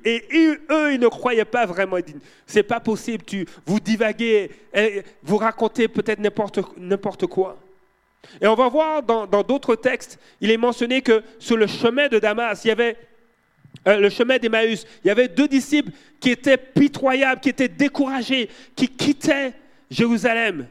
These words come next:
Et qui sur le chemin disaient, « Mais ça va plus, Jésus est mort. »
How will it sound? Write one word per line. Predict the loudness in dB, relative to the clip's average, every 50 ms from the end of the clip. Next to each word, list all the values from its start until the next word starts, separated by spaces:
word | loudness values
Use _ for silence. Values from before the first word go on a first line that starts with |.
| _ _ _ _ _ _ _ _ _ _ _ _ _ _ _ _ _ _ _ _ _ _ _ _ _ _ _ _ _ _ _
Et | -2 -2
qui | 0 -2 -2
sur | 0 0 2 2
le | 2 2
chemin | 0 -2 0 0 0 -2
disaient, « | -2 -4 -4 -4 -4
Mais | -2 -2 -4 -4 -6 -12 -20 -20 _ _ _ _ _ _ _ _ _ _ _ _ _
ça | -16 -14 -12 -12 -12 -12 -12 -12 -14 -14 -14 -8 -8 -6 -4
va | -4 -4 -4
plus, | -6 -6 -4 -4 -4 -6 -6
Jésus | -6 -6 -6 -6 -4 -4 -4
est | -4
mort. » | -6 -8 -10 -12 -16 -20